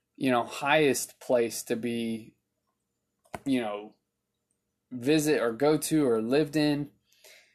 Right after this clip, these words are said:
And so that's probably what Nathanael's thinking. He's just like, "Really? You know, this g-, the Messiah's lived in Nazareth? Can any good thing come out of there?"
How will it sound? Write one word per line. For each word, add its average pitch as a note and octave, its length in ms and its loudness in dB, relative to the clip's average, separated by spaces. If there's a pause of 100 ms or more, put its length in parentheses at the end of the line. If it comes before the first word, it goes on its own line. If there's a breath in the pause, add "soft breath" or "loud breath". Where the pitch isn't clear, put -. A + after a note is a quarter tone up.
(140 soft breath)
And C3 360 2
so C#3 180 4
that's C#3+ 220 2
probably G3 260 6
what C3+ 160 4
Nathanael's C3 460 0
thinking. B2+ 400 -2
He's C#3 160 0
just C#3 180 -4
like, A#2 200 2
"Really? G3 680 0 (100)
You C3 140 0
know, A#2+ 500 -2 (720)
this - 420 -2 (440)
g-, C3+ 320 -2 (300)
the B2 160 -6
Messiah's C#3+ 680 0 (140)
lived C#3 340 2
in A#2 180 2
Nazareth? F#3 640 0 (360)
Can B2 140 -2
any D#3 220 2
good A3 240 -2
thing A#3 160 -2
come A3 180 -2
out A3+ 160 2
of A3+ 100 0
there?" A#3 280 0